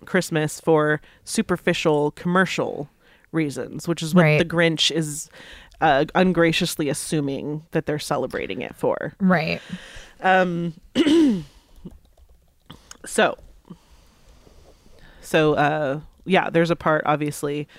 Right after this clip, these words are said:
Speaker 1: in the old cartoon and the book that where it says, "Maybe Christmas, he thought, doesn't come from a store. Maybe Christmas perhaps means a little bit more."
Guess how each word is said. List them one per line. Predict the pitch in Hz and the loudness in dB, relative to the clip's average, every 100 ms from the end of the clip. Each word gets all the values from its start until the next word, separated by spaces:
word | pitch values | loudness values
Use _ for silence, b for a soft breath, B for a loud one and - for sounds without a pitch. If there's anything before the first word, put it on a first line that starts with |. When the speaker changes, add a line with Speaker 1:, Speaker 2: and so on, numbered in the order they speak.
| B B B - | B B B -2
Speaker 1:
in | 170 160 156 | 0 2 0
the | 151 147 147 143 147 156 | 0 0 0 0 -2 0
old | 156 185 165 | 4 4 4
cartoon | 170 156 160 156 151 | -2 -2 -4 -6 -6
and | 151 151 147 | -6 -6 -4
the | |
book | 151 240 226 - | 0 2 0 -2
that | 160 | 0
where | 160 156 | 0 0
it | |
says, | - 151 151 160 | 0 -2 -2 -2
"Maybe | 156 147 | -2 -2
Christmas, | - 165 - 151 | -2 -2 -2 -6
he | 147 | -6
thought, | 147 151 | -4 -4
doesn't | 143 - | -6 -6
come | - 220 | -2 0
from | 208 | 0
a | 190 | -2
store. | - 170 165 | 2 2 2
Maybe | 156 143 | 0 -4
Christmas | - 160 - 147 | -2 -2 -4 -8
perhaps | - 135 147 - - | -6 -4 -4 -6 -6
means | 143 143 139 | -6 -6 -8
a | - | -8
little | 147 139 | -6 -4
bit | 139 - | -6 -4
more." | 151 143 | -4 -4